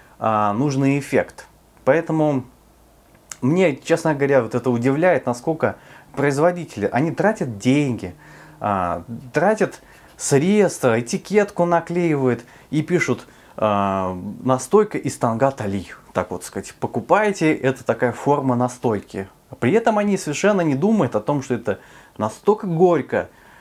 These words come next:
что это невозможно принять. Таким образом, у меня складывается впечатление, что это просто на самом деле какой-то фейк, а, то, что в настойке в этой ничего нету.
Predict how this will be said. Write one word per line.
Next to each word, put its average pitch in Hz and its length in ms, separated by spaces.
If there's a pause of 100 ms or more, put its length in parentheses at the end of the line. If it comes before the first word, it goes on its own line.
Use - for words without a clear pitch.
что - 320
это 147 200
невозможно 131 600
принять. 127 580 (920)
Таким 190 460
образом, 180 580
у 135 80
меня 160 320
складывается 120 640
впечатление, 196 600
что 175 240
это 135 180
просто 165 380
на 123 140
самом 147 320
деле 120 300 (600)
какой-то 127 640
фейк, 196 720 (480)
а, 98 500
то, 117 100
что 110 200
в 107 40
настойке 131 480
в 131 60
этой 127 200
ничего 135 400
нету. 135 480